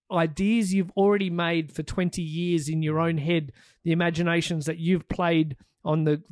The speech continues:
on the floor, you know, with your action figures and things, um, way before the, you know, um, these m-, uh, series came out, and then you see visually what direction they go in.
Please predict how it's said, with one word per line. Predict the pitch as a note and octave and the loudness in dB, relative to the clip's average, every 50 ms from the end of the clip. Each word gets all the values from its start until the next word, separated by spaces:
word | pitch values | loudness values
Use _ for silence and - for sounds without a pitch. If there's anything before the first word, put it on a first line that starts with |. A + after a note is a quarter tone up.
| E3+ F3+ | -12 -6
on | E3 D#3 D#3 | -4 -2 -2
the | D3+ - | -2 -2
floor, | - - F3+ F3+ F3 E3 D#3+ D3+ D3+ D3 | -2 0 2 4 4 4 4 4 4 2
you | D3 D3 | 2 0
know, | D3 D3 | 0 0
with | C#3+ D3+ D3+ D3 | 0 0 0 2
your | D3+ D3 D3+ | 2 2 2
action | E3 F3+ - - - E3+ D3+ | 0 -2 -6 -8 -8 -8 -4
figures | - E3 D3+ D3 C3+ C#3 | -4 -4 -4 -4 -4 -4
and | C#3+ C#3 | -4 -4
things, | C3+ D3+ C#3+ C3+ C3 - - - - - - _ _ - | -4 -4 -4 -4 -6 -8 -12 -16 -20 -20 -20 _ _ -6
um, | E3 D3+ D3 C#3+ C#3+ E3 G3+ D3 C3+ | -2 -2 0 0 -2 -4 -6 -10 -4
way | E3 E3+ E3 F#3 F#3+ | -2 0 2 2 2
before | F3 E3+ D#3 - - D#3+ D3+ C#3+ | 0 0 -4 -2 0 0 2 2
the, | D3 C#3 C3+ C3+ - _ | 2 0 0 -2 -10 _
you | - - D3+ | -4 -2 -2
know, | C3+ C3+ C3 C#3 D3 | 0 0 -2 -2 -2
um, | D3+ C#3 C#3 C#3 C3 B2+ B2 B2+ _ _ _ _ _ _ _ _ _ _ _ _ _ | -2 -2 -2 -2 -2 -2 -2 -4 _ _ _ _ _ _ _ _ _ _ _ _ _
these | D#3+ E3 D#3+ D3 B2 | -2 -2 -2 -2 -2
m-, | C#3+ D3+ D#3+ - | -4 -4 -4 -2
uh, | - D#3+ D3+ D3 C#3+ C#3 | 0 0 0 0 -2 -4
series | C3+ - - - - - - - - F#3 F#3+ F#3+ F3 D3+ C3+ - | -4 -10 -10 -8 -10 -10 -8 -2 0 0 0 0 -2 -4 -6 -8
came | - - E3 D3+ D#3 F3+ | -6 -4 -4 -2 0 0
out, | F#3+ E3 D3 - - - - _ _ - | 0 -2 -2 -6 -12 -20 -20 _ _ -6
and | F3 F3 | -2 0
then | G3+ G#3 | 0 2
you | G#3+ G#3 | 2 0
see | - - - A3 G3 | 0 0 -2 -2 -2
visually | E3 F3 A3 G#3+ G#3 G#3+ G#3 F3+ E3+ | 0 0 0 0 0 0 0 0 0
what | D#3+ D#3+ F3+ D#3+ - - _ _ _ _ _ _ _ _ - - - - D3+ | 0 0 0 0 0 -4 _ _ _ _ _ _ _ _ -20 -20 -18 -14 -4
direction | C#3+ E3 F#3 F#3 F#3 F3+ - - F3+ E3+ | 0 2 2 2 2 0 -4 -8 -6 -4
they | D#3+ D#3+ D#3 | -2 -4 -2
go | D#3 F3+ G3+ G#3 F#3+ | 0 0 0 2 2
in. | D#3 C#3+ | 0 -2